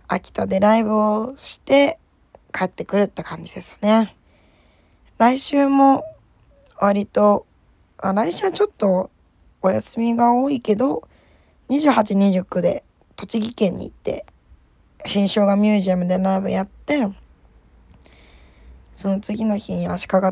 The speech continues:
ライブ大使館でゴリポのイベントに出させてもらって、っ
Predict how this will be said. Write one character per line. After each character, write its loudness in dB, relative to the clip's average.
ラ 2
イ 0
ブ -2
大 2
使 -2
館 -6
で -2
ゴ 4
リ -6
ポ -6
の 0
イ -2
ベ 0
ン -6
ト -4
に -4
出 -4
さ -4
せ -6
て -12
も -8
ら -6
っ -12
て、 0
っ -8